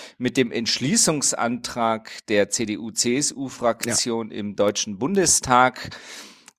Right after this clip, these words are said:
Speaker 1: äh, die den fünf, sogenannten Fünf-Punkte-Plan des, äh, C-D-U-Vorsitzenden Friedrich Merz beinhaltet und gewissermaßen dem,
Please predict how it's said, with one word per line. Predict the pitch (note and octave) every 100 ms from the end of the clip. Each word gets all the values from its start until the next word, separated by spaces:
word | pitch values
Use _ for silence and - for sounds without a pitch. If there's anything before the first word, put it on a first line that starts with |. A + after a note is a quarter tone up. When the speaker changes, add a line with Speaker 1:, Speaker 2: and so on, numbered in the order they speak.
| _ -
Speaker 1:
äh, | B2
die | A#2+ G#2 B2+ B2+ B2+ C3 -
den | G#2 B2 A#2+ A#2+ -
fünf, | - - C3 C3+ C3+ - -
sogenannten | C#3 C3+ C3 A#2+ A2+
Fünf-Punkte-Plan | - C3+ A#2+ - E3+ F#3 - G#2 A2+ G2 F#2+ G#2 G#2 G2+ G2
des, | G2 G2 - - - -
äh, | G2+
C-D-U-Vorsitzenden | A2+ G2+ F3+ - A#2 A2+ G#2+ A2 -
Friedrich | - G#2+ G2+ -
Merz | G2 G#2+ C#3 - - - - -
beinhaltet | B2+ C#3+ F3+ G#3 D3+ F3 F3+ F3+ - - _ _ _ _ -
und | C#3 B2
gewissermaßen | D3 D#3+ E3+ B2+ C#3+ C#3+
dem, | B2 B2 A#2 A2+